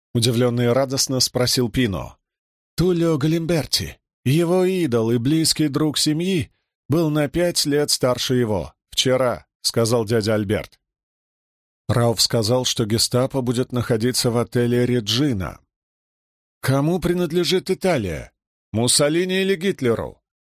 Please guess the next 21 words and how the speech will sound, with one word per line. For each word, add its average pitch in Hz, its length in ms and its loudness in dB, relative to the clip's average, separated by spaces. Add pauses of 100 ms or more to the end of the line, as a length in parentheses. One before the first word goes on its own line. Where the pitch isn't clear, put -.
проворчал 131 600 0
ее 120 280 2
муж. - 400 -6 (840)
«Это 180 240 0
не 180 200 2
имеет 180 220 0
значения», — 151 640 -2
сказал 123 420 0
Пино, 143 300 -2
пытаясь 127 420 0
убедить 110 380 0
их. - 260 -8 (480)
«Война 165 460 2
скоро 135 380 0
закончится. 110 800 -4 (560)
Придут 185 360 2
американцы, 143 760 0
и - 20 0
повсюду 127 680 0
будет 104 340 0
джаз». 82 640 -2